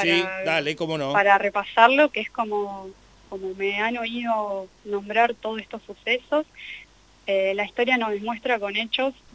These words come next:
Speaker 2: que no importa el partido político que nos gobierne, el Estado siempre actuó como gestor de los intereses del capital. Y, eh, citando a Enrique Viale, que es el abogado y representante legal de la Asamblea de Jachal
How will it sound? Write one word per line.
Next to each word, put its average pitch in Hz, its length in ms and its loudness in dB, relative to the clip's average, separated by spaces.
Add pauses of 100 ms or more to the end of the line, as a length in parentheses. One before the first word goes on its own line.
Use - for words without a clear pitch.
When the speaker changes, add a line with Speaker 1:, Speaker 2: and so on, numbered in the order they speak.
Speaker 2:
que 185 440 2
no 208 80 -6
importa 240 460 4
el 220 100 4
partido 220 460 4
político 208 420 -2
que 202 100 -10
nos 190 120 -8
gobierne, 247 600 0
el 196 140 -4
Estado 220 380 4 (160)
siempre 269 360 0
actuó 233 280 0
como 233 240 -4
gestor 226 460 -4
de 233 80 0
los 202 100 -6
intereses 196 380 -10
del 196 180 -10
capital. 180 420 -8 (1000)
Y, 226 280 -2 (480)
eh, 196 340 6
citando 233 480 4
a 220 60 10
Enrique 220 320 2
Viale, 233 340 8
que 226 80 -8
es - 120 -10
el 208 100 0
abogado 196 340 4
y 226 40 2
representante 202 640 -4
legal 202 280 0
de 202 80 -4
la 196 80 -6
Asamblea 196 400 -6
de 202 60 -10
Jachal 233 580 -2